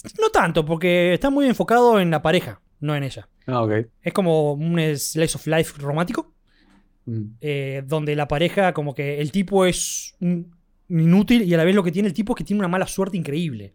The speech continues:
Speaker 1: Entonces está todo el tiempo con situaciones, te podés decir, hasta casi de vida o muerte.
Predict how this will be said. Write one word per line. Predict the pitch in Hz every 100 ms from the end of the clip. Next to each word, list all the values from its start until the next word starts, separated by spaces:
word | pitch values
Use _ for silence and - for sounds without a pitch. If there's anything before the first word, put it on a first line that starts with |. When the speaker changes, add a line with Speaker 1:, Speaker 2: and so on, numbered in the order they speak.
| _ _ -
Speaker 1:
Entonces | 139 175
está | 165 185
todo | 190
el |
tiempo | 170 196 202 185 - _ _ _
con | - 151 143 139 135 _ -
situaciones, | - - 160 - 202 190 -
te | 185
podés | 147 175
decir, | 175 196
hasta | 156 - 170
casi | 202 - 175
de | 160
vida | 180 170
o |
muerte. | 175 170 135 117